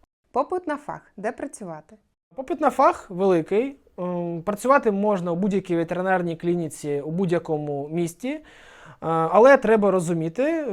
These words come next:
Speaker 2: що лікарями одразу стають не всі.
Speaker 1: Велике чи маленьке місто?
Speaker 2: Для мене особисто велике місто. Тут більша, е, матеріально-технічна база,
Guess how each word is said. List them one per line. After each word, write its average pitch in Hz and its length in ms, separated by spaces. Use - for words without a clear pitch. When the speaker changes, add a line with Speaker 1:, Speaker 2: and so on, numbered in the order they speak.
Speaker 2:
що 202 440
лікарями 254 540
одразу 214 380
стають 202 340
не 160 80
всі. 135 280
Speaker 1:
Велике 311 340
чи - 140
маленьке 208 420
місто? 165 360
Speaker 2:
Для 196 180
мене 196 400
особисто 170 840
велике 190 400
місто. 233 440
Тут 202 360
більша, 170 580
е, 160 180
матеріально-технічна 175 880
база, 151 480